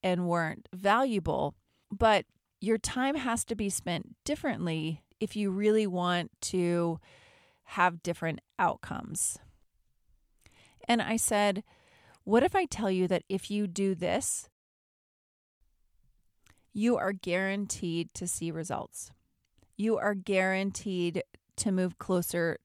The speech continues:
to the goals that you have created right now. No ifs, ands, or buts." <laughs> Huh. And she was like, "Okay, I'll do it." She was willing to reframe her thinking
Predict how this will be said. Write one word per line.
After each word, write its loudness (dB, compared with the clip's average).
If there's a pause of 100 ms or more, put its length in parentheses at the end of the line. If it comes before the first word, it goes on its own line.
(140)
to -2
the 2
goals 4
that -2
you 0
have 0
created -4
right -2
now. -8 (560)
No 6
ifs, 0
ands, -2
or -2
buts." -6 (420)
<laughs> 4
Huh. 4 (580)
And 6 (540)
she -4
was 2
like, -2
"Okay, 0 (460)
I'll 0
do 2
it." 0 (420)
She 0
was 4
willing 2 (180)
to 2 (560)
reframe -2
her -4
thinking -6